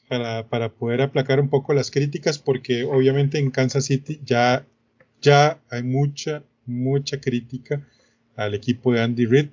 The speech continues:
y la verdad el caso es que no los culpo, o sea, realmente no han jugado al nivel que se espera de ellos. Eh, en el Bank of America Stadium, en Charlotte,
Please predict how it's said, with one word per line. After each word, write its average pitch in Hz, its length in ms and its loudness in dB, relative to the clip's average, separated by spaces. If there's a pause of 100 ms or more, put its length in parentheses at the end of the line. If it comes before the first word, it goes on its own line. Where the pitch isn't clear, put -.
(140)
y 120 100 -4
la 104 120 -8
verdad 104 180 -4
el 104 80 -6
caso 117 200 -2
es 117 80 -8
que - 120 -6
no 113 100 -2
los 110 140 -4
culpo, 147 340 -2
o 101 60 -6
sea, 98 280 -10 (120)
realmente 113 400 -2
no 117 120 2
han 120 120 0
jugado 120 580 0 (460)
al 123 160 -4
nivel 110 320 -4
que 131 100 2
se 117 100 -4
espera 110 400 -6
de 101 240 -6
ellos. 95 300 -14 (880)
Eh, 143 640 8
en 131 120 -4
el 135 100 0
Bank 170 360 0 (440)
of 147 280 -4
America 175 380 6
Stadium, 180 840 6 (120)
en 127 160 -8
Charlotte, 190 460 4